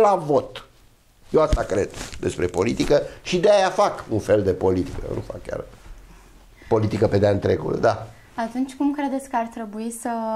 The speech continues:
Speaker 2: lupte Partidul Național Liberal în următoarea perioadă cu, uh, P S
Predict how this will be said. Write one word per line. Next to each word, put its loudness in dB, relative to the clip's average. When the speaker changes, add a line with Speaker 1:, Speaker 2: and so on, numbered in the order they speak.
Speaker 2:
lupte -4
Partidul -10
Național -8
Liberal -8
în -8
următoarea -6
perioadă -10
cu, -18
uh, -14
P -12
S -18